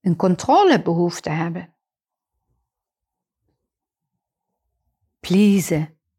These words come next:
Het iedereen naar de zin willen maken ten koste van jezelf. Bang zijn voor conflicten. Een binnenvetter zijn.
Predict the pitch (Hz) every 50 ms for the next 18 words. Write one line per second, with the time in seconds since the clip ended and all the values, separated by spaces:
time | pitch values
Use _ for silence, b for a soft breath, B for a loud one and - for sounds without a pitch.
0 | _ _ _ _ 180 185 185 - _ _ _ 240 240 233 233 214 247 240 240 233
1 | 233 226 233 233 233 226 233 214 208 190 190 190 185 185 180 175 175 175 170 170
2 | 175 175 175 175 170 - - 175 170 - 175 185 175 _ - 214 208 208 - -
3 | - 208 196 214 208 202 208 196 190 180 170 175 170 175 - - _ _ _ _
4 | _ _ _ _ _ _ _ _ _ _ _ _ _ _ _ _ _ _ _ _
5 | _ _ _ _ - 170 160 196 214 247 262 269 - - 175 185 180 165 160 165
6 | 165 165 - - 170 165 - - - 233 269 269 - - - 170 165 165 - _
7 | _ _ _ _ _ _ _ _ _ _ _ _ _ _ _ _ _ _ _ _
8 | _ _ _ _ _ _ _ _ _ _ _ _ _ _ _ _ _ _ _ _
9 | _ _ _ _ _ _ 233 233 233 214 220 - 262 285 269 254 214 170 - 165
10 | 156 156 - - 170 160 - - 165 170 170 165 170 -